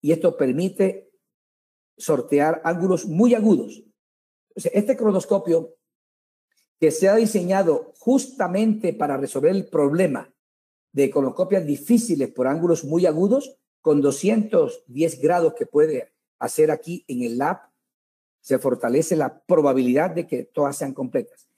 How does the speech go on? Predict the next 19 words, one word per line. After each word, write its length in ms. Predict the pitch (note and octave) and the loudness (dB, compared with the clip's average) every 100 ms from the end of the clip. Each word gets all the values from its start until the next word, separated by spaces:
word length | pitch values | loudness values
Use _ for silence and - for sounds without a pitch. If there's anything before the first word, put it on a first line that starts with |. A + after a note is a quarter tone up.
| _ | _
Y 120 | - F#3+ | -2 -2
esta 180 | G#3 F3 D#3+ | 2 2 2
investigación 600 | D3+ C#3 D3 C#3 - F3 | -2 -2 -2 -4 -4 -4
demostró 400 | E3 C3+ - D3+ | -6 -6 -2 0
eso, 200 | B2 - _ _ _ _ _ - | -2 -8 _ _ _ _ _ -4
que 140 | D#3 | 0
con 160 | E3 E3 | 2 0
este 360 | A#3 B3 A#3 | 2 2 2
colonoscopio 600 | A3 F3+ D3+ - G#3 G#3 | 2 0 0 -2 -4 -2
que 100 | F3+ | -4
tiene 380 | - F#3 F3+ C#3+ | 0 0 0 -2
el 220 | D3+ C#3 | 0 0
radio 560 | C#3+ F#3 F#3+ E3 C3 - _ | 0 0 0 0 0 -6 _
cortico 680 | C#3 A#2+ - G#3 - - _ _ _ | -8 -4 -4 -4 -6 -12 _ _ _
y 80 | - | -10
tiene 140 | C#3 F3+ | -2 0
esta 180 | F#3 | 0
capacidad 560 | - D3 C#3 C3+ D3 E3 | -2 -4 -4 -2 0 0
de 340 | E3 D3 - | -2 -4 -6